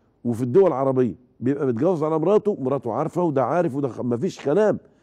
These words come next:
إنما تمشي مع واحدة يقولوا ده، ده مرافق، ويمشي مع واحدة يقولوا ده مراته، تقبل على مراتك وشرفك إن الناس تصو-، تظن بها الظنون؟ واحد يقبل على مراته إنه يمشي من عندها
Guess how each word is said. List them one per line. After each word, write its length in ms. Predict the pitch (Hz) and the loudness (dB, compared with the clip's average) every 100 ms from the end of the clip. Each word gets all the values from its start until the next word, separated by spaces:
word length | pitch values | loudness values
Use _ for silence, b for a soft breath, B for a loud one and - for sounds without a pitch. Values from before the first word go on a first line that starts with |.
| b b - | b b -2
إنما 260 | 131 196 | 0 0
تمشي 340 | 165 220 160 160 | 0 -2 -2 0
مع 160 | 147 | 2
واحدة 420 | 156 185 151 113 95 | 2 0 -2 -8 0
يقولوا 240 | 156 180 | 2 4
ده، 80 | 139 | 2
ده 240 | 123 131 135 | -2 -2 0
مرافق، 380 | 147 208 131 - b b b | 2 2 0 -10 b b b
ويمشي 340 | 135 202 135 | 2 2 0
مع 100 | 147 | -2
واحدة 320 | 139 160 131 127 | 0 0 0 0
يقولوا 220 | 190 170 | 2 2
ده 100 | 131 | 2
مراته، 380 | 143 185 170 143 b b b b b _ | 2 2 0 -4 b b b b b _
تقبل 320 | 220 208 160 | 0 2 0
على 200 | 139 147 | 0 0
مراتك 500 | 139 190 196 135 - | 0 0 0 -4 -6
وشرفك 520 | 123 123 208 170 107 - - | -8 -2 0 0 -4 -8 -4
إن 140 | 123 | -2
الناس 220 | 131 185 | 0 -2
تصو-، 340 | - 123 190 196 - | -2 -4 -2 -2 -2
تظن 280 | 135 123 196 | -2 0 2
بها 200 | 165 185 | 2 2
الظنون؟ 440 | 127 123 156 170 101 _ b b b b - | 0 0 2 0 -2 _ b b b b 0
واحد 380 | 190 147 151 156 | 0 0 -4 -4
يقبل 300 | 220 156 131 | -2 -2 -2
على 200 | 131 131 | -2 0
مراته 440 | 156 190 107 95 - | 2 2 -2 -6 -4
إنه 220 | 127 156 | 0 2
يمشي 260 | 202 117 135 | 0 -2 -4
من 100 | 120 | -2
عندها 480 | 120 135 175 117 | -2 -2 -2 -2